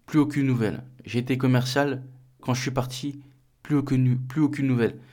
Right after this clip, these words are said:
J'étais militaire, quand j'ai fini, plus aucune nouvelle.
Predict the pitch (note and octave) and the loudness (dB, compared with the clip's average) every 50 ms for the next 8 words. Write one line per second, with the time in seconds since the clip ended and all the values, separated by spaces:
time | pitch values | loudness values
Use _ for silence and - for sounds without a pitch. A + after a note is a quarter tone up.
0 | - _ _ _ _ - G#2+ A2+ A2 - - C3 C3 B2 B2 B2 B2 C3 B2+ B2+ | -20 _ _ _ _ -6 -4 -4 -4 0 2 4 6 6 6 4 4 2 2 4
1 | C3 C#3 C#3 C3+ - - - - - _ _ _ _ _ _ - B2 A#2 B2 B2 | 4 4 4 4 0 -8 -16 -20 -20 _ _ _ _ _ _ -4 -2 0 0 -2
2 | B2+ C3 C3 C3+ C#3 C#3 - - - - _ _ - - D3 C#3 C#3 - B2 B2+ | 0 0 0 0 0 -2 -4 -8 -16 -20 _ _ -2 0 0 0 0 0 0 2
3 | B2+ A#2 A#2 G#2+ - | 2 2 2 -2 -2